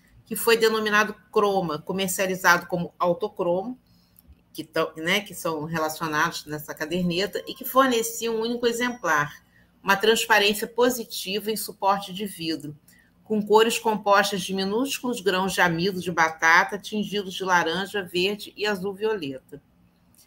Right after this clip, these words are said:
Finalmente, já nos anos mil novecentos e trinta, Leopold Manz e Leopold Godowski, que vinham pesquisando com os especialistas da Eastman Kodak, chegaram ao Kodachrome, que, com sua maior velocidade, cores mais saturadas,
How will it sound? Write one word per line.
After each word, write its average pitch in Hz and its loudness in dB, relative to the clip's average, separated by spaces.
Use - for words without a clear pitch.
Finalmente, 269 2
já 185 2
nos 180 0
anos 170 2
mil 170 -4
novecentos 180 -2
e 220 -6
trinta, 240 0
Leopold 196 2
Manz 170 -2
e 190 -2
Leopold 180 -2
Godowski, 180 2
que 214 -8
vinham 247 0
pesquisando 190 -2
com 180 -6
os 170 -8
especialistas 175 -4
da 165 -2
Eastman 160 -8
Kodak, 185 -2
chegaram 226 6
ao 226 4
Kodachrome, 220 2
que, 196 -8
com 208 -6
sua 190 -2
maior 170 4
velocidade, 175 2
cores 156 -4
mais 165 -6
saturadas, 180 0